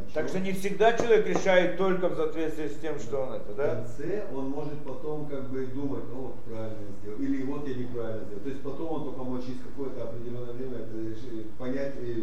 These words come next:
Speaker 1: правильно
Speaker 2: Да,
Speaker 1: сделал решение.
Speaker 2: да, во многих ситуациях может понять, в некоторых ситуациях может даже после,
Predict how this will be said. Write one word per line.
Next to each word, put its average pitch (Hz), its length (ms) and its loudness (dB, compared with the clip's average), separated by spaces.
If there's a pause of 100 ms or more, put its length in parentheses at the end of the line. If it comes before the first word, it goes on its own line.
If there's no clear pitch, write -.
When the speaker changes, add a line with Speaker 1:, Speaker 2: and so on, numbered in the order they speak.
Speaker 1:
правильно 127 320 0
Speaker 2:
Да, - 0 -
Speaker 1:
сделал 131 400 2
решение. 120 140 0
Speaker 2:
да, 156 200 4
во 156 120 2
многих 214 260 2
ситуациях 202 400 0
может 175 200 -2
понять, 180 380 0
в 175 40 -2
некоторых 190 320 -2
ситуациях 165 440 2
может 160 220 -2
даже 143 200 0
после, 156 280 -2